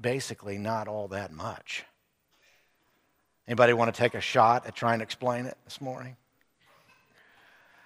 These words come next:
And I think when Peter made his confession and he said, "You're the Messiah, the Christ," it was much like that. That Jesus is the ultimate king, as Jeremy said earlier, that would,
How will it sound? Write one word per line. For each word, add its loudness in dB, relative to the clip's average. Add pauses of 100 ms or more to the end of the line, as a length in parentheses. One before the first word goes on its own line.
(760)
And 10
I 12
think 6
when 8
Peter 8
made 8
his 4
confession -4 (640)
and 2
he 2
said, 4
"You're 0
the -6
Messiah, -2
the -14
Christ," -8
it -16
was -8
much -2
like -4
that. -14 (2750)
That 0
Jesus 4
is 2
the -6
ultimate 4
king, 2
as -4
Jeremy 0
said 0
earlier, -8
that -4
would, -6